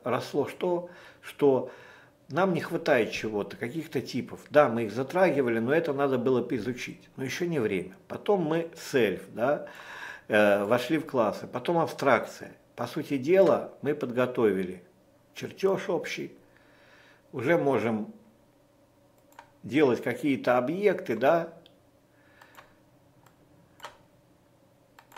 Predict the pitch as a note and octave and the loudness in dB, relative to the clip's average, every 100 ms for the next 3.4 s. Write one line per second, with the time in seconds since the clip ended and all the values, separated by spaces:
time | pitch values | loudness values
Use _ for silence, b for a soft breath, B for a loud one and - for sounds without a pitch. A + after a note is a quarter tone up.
0 | - - F#2+ - C3 F3 - - C3+ - | -20 -20 -16 0 2 2 -2 -8 -10 -8
1 | B2 G#2+ G#2+ G#2 C3 D3 G#2 F#2+ F#2+ G2 | -8 -8 -8 -4 0 0 -2 -10 -10 -12
2 | - - - F#2+ G2+ G#2 D#3+ A#2 F2+ G#2+ | -10 -8 -8 -6 -6 -4 -2 -2 -4 -4
3 | C3 D#3 C3 | 2 2 2